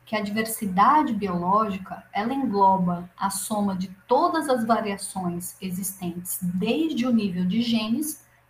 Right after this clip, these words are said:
até o nível de ecossistemas. Assim, leva-se em consideração também a variação genética, como resposta às mudanças no ambiente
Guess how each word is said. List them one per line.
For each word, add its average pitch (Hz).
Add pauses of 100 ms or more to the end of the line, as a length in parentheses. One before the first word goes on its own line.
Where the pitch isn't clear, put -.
(120)
até 269
o 277
nível 240
de 226
ecossistemas. 185 (680)
Assim, 214 (500)
leva-se 285
em 262
consideração 196
também 190 (220)
a 233
variação 233
genética, 196 (160)
como 226
resposta 202
às 180
mudanças 180
no 180
ambiente 226